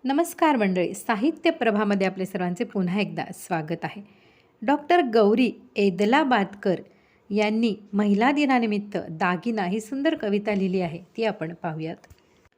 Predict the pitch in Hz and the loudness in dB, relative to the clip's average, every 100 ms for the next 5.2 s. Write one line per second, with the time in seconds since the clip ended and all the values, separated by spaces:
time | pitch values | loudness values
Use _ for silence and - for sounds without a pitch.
0 | _ _ _ - 214 220 240 339 - 381 | _ _ _ -6 0 2 4 2 2 2
1 | 381 330 254 247 247 240 220 208 165 185 | 4 4 4 4 2 0 2 0 0 0
2 | 175 175 240 269 - 180 - 302 311 226 | 0 0 0 0 -2 -4 -2 -4 -2 -2
3 | 170 - 165 - _ _ _ - 233 208 | -2 -6 -8 -10 _ _ _ -4 0 0
4 | 196 196 269 311 349 262 - 269 247 - | 0 0 2 4 4 4 2 2 2 2
5 | 190 180 | 2 2